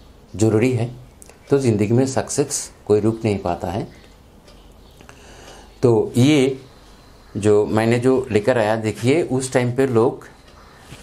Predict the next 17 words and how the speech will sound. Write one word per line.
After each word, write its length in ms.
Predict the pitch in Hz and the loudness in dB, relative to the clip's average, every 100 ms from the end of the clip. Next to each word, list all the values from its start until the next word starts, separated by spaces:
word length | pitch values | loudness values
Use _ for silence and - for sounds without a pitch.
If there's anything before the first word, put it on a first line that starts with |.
| - | -2
कौन 200 | 139 131 | 0 0
सा 120 | 160 | -2
technique 480 | - - - 170 175 | -2 -4 0 -2 0
apply 360 | 120 120 123 120 | -2 -2 -2 0
करके 300 | 117 - 127 | -2 0 0
measurement 520 | 117 90 107 117 117 | 0 0 0 -2 -2
करता 240 | 101 101 | -2 -2
था, 100 | 98 | -2
बहुत 440 | 127 120 170 196 - | -2 0 0 0 -6
सारा 320 | - 117 131 | -2 0 0
चीज़ 340 | 127 135 135 120 | -2 -2 0 -2
निकलता 360 | 101 92 90 | 0 -2 -2
था। 120 | 90 | -4
हम 140 | 98 135 | 0 2
लोग 120 | 170 | 2
जानता 320 | 139 147 143 | 2 0 -2
है, 180 | 104 - | -2 -4